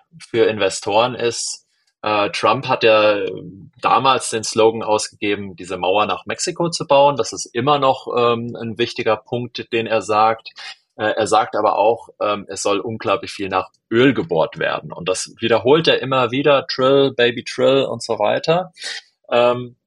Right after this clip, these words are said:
und ich glaub, das ist, äh, praktisch jetzt so, so, so ein Schlachtruf der Trump-Anhänger geworden. Und ich glaub, um das dann am besten noch, äh, zu untermauern,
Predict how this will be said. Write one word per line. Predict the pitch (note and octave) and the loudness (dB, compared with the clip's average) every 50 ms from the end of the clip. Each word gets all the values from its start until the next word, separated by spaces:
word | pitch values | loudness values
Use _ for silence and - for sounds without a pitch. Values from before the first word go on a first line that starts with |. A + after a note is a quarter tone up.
| _ _ _ _ _ | _ _ _ _ _
und | - B2 | 0 0
ich | B2 A2+ | 0 0
glaub, | - - B2 B2 - | 2 2 2 2 2
das | - B2+ - - | 0 -2 -2 0
ist, | - C#3 B2+ - - - - - | -2 -2 -2 0 -2 -4 -4 -2
äh, | - A#2+ A#2 A#2 A2+ A2+ A2 | 2 4 6 8 8 6 4
praktisch | - - - A2+ - - A2+ A#2 | 2 -2 -6 -6 -6 -6 -2 -2
jetzt | A2+ A2 - | -2 0 2
so, | A#2+ A2+ A2 A2 A2 | 4 6 6 6 4
so, | G2+ A2 G#2 G#2 | 2 0 -4 -4
so | G2+ G#2+ | -4 -6
ein | G#2+ G#2 | -6 -6
Schlachtruf | G2+ - - - G2+ G#2+ - - - - G2 G2+ G#2 G#2+ A2+ A2+ - - | -8 -8 -2 0 0 0 0 -4 -10 -12 -10 -8 -6 -6 -4 -6 -8 -10
der | - G2+ G2 G2+ G2 F#2+ | -6 -2 0 0 0 -2
Trump-Anhänger | - - G#2 G2+ G#2 G2+ - F2+ F2 E2 F#2+ F#2 F2+ F2 | -2 -2 -2 -2 -2 -4 -10 -12 -12 -12 -10 -8 -8 -8
geworden. | E2 - E2 C#2+ D#2+ D2 C2+ C#2 C#2+ D#2+ _ - - - - - - _ | -8 -8 -12 -8 -6 -6 -6 -6 -8 -16 _ -18 -16 -16 -16 -16 -16 _
Und | - G#2 | -8 -8
ich | G#2 | -2
glaub, | - B2+ B2+ | 2 2 2
um | C#3 D3 B2+ | 2 2 2
das | A#2 C3+ C#3+ - | 2 2 2 2
dann | - C#3+ C3 A#2 | 0 0 0 0
am | G#2 A2+ A2+ | -2 0 0
besten | B2+ C3+ C3 - - - C3+ | 0 0 0 -2 -6 -6 -2
noch, | B2+ A#2+ A#2 - - - - | -2 0 -2 -2 -4 -8 0
äh, | - A#2 A2 G#2 G2 | 4 4 4 4 2
zu | - - - A#2+ | -4 -6 -2 0
untermauern, | A#2+ B2 B2 A#2+ - A#2+ G#2+ A2 B2 E3 D3+ A#2 A2+ C3+ C#3+ | 0 0 -2 0 0 2 2 4 4 4 4 2 2 0 -4